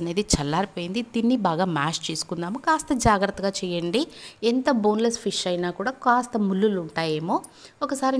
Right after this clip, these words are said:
నీట్‌గా చూసి దాన్ని మ్యాష్ చేసి పక్కన పెట్టుకుందాం. చూడండి, ఇలా మ్యాష్ చేసుకున్న దీనికి నేను ఇక్కడ ఒక చిన్న పొటాటోని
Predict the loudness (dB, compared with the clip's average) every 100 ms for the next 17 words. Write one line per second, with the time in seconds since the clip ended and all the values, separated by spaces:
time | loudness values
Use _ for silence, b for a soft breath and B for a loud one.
0 | 2 2 2 2 0 -2 0 0 0 0
1 | -2 -6 0 2 2 0 -8 -4 -4 -2
2 | -2 0 0 -2 -6 -12 -12 -14 B B
3 | B -4 0 0 0 -2 0 2 4 2
4 | 2 0 -2 -2 -4 -4 -4 -2 -2 -4
5 | -6 -4 -2 -2 -2 -2 -2 -2 0 4
6 | 4 4 4 0 -4 -10 B B -4 -2
7 | -2 0 -2